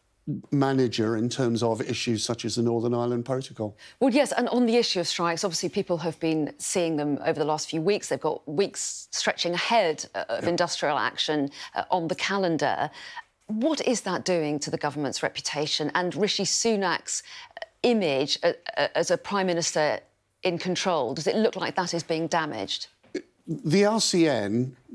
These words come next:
Speaker 1: clearly one doesn't want to dispute with any part of the N H S. That's a very difficult problem. Um, in terms of judgments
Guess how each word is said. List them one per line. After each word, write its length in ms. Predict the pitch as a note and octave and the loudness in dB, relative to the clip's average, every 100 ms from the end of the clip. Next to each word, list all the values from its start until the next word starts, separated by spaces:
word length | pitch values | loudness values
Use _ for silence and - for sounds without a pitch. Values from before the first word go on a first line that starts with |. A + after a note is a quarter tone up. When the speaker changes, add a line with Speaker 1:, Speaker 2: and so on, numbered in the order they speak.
| - | -2
Speaker 1:
clearly 320 | F3 D#3+ C#3+ | 4 4 6
one 180 | C3+ C3 | 4 4
doesn't 240 | C#3+ C3 | 4 2
want 180 | C3 A#2+ | 0 0
to 100 | A#2+ | 0
dispute 500 | A#2 A2 - C3 C3 | 0 0 4 2 4
with 320 | C#3+ C3+ A#2+ - | 2 4 2 0
any 260 | C#3+ C3+ B2 | 2 4 2
part 540 | - - B2+ G#2+ - | -2 -2 -2 -2 -2
of 80 | A2 | 0
the 160 | A#2 | 2
N 100 | A2 | 2
H 220 | A2 G#2 G#2+ | 0 0 -2
S. 420 | - - - - - - - | -4 -6 -6 -8 -14 -10 -2
That's 260 | C3+ - | 0 2
a 60 | C3 | 2
very 240 | B2 A#2 | 4 4
difficult 460 | A2 A2 G#2+ - - | 2 2 0 -4 -4
problem. 520 | - - A#2 A2+ - - - - - - | -4 -4 -6 -8 -10 -10 -20 -18 -12 -2
Um, 400 | B2+ B2 B2+ B2+ - | 0 2 2 0 2
in 160 | D3 | 2
terms 360 | C#3+ E3+ E3+ D3+ | 4 4 4 4
of 440 | D3 C#3+ B2 C3 | 4 4 0 -4
judgments 800 | B2 D3 D3 C#3+ C3+ B2 - - | 2 2 4 2 2 2 0 -2